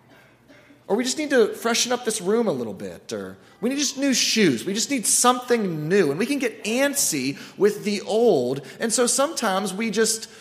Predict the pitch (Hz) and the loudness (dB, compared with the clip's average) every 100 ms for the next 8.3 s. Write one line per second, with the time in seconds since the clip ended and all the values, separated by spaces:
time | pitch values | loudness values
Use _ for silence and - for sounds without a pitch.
0 | - - 240 233 190 226 240 254 - - | -6 -2 0 0 4 4 4 0 -4 -2
1 | 165 156 190 190 - 247 254 165 165 165 | 0 2 0 -2 -2 2 2 2 0 -2
2 | 190 196 214 220 220 254 320 320 - - | -4 -2 -2 -4 -6 -8 -8 -2 0 -2
3 | - - _ _ _ - - - - - | -8 -20 _ _ _ -20 -20 -20 -20 -12
4 | 262 330 262 247 - 202 196 139 143 104 | -8 -6 -4 -2 0 0 0 -2 -4 -2
5 | 117 - 247 - 220 220 247 - 117 - | -6 -6 -10 -6 -2 -2 -2 -4 -6 -8
6 | 135 - 160 208 214 175 151 139 - 151 | -8 -6 -4 -6 -2 0 0 -4 -8 -8
7 | 185 180 185 190 190 185 170 175 151 147 | -6 -8 -6 -6 -4 -6 -8 -10 -8 -6
8 | 117 95 90 | -6 -8 -12